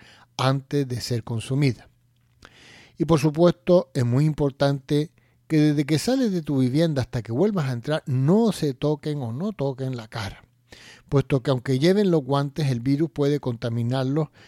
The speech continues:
y puede contagiarse. Además, deben ser guantes de un solo uso, no vuelva a utilizarlos porque estaría poniendo en riesgo su salud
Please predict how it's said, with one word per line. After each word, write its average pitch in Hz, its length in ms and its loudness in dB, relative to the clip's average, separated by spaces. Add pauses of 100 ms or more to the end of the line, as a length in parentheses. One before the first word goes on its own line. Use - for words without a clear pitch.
(160)
y 135 120 -2
puede 123 400 -2
contagiarse. 107 720 -12 (800)
Además, 147 400 2
deben 165 220 4
ser 160 180 2
guantes 170 400 0
de 143 80 0
un 135 80 -2
solo 139 260 4
uso, 151 220 2
no 139 160 0
vuelva 156 300 2
a - 20 4
utilizarlos 143 580 0
porque 127 220 -6
estaría 135 400 -2
poniendo 135 400 0
en 123 60 -2
riesgo 123 360 0
su 214 140 -2
salud 135 460 0